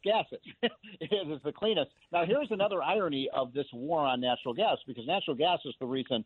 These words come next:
the United States has reduced our carbon emissions more than any of the other countries that all signed the Paris Climate Accord, uh, which is that because now there's a natural gas shortage in Europe, do you know what, uh, form of energy, uh, Europe is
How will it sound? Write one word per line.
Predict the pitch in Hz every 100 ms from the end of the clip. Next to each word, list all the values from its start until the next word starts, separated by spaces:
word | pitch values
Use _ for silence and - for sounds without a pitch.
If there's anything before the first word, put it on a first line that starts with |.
| - - _
the | 135
United | 139 139 131 -
States | 147 139 -
has | 127 -
reduced | 120 110 143 -
our | 147
carbon | - 123 117
emissions | 117 117 131 110 - - _
more | 127 120
than | 123
any | 143 143
of | 127 123
the | 127
other | 120
countries | - 143 - 120 110
that | 117
all | 113 113 -
signed | 131 147 156 117
the | 110 _ _ -
Paris | 127 113 -
Climate | 117 107 101
Accord, | 104 101 104 _ _ - -
uh, | 139 123 -
which | 147 147 160
is | 143 -
that | 147 -
because | 147 143 - 202 220 156
now | 151 190 190
there's | 156 135
a | 143
natural | 143 147 - 131
gas | 147 147 147 -
shortage | 165 220 180 117 117 - _ _ _
in | 131 123
Europe, | 190 247 113 - _ _ _ _ _ _ -
do |
you | 160
know | 190
what, | 202 190 - 160
uh, | 143 -
form | 180 180
of | 147
energy, | 160 196 190 214 220 202 139
uh, | 135 143
Europe | 139 180
is | 170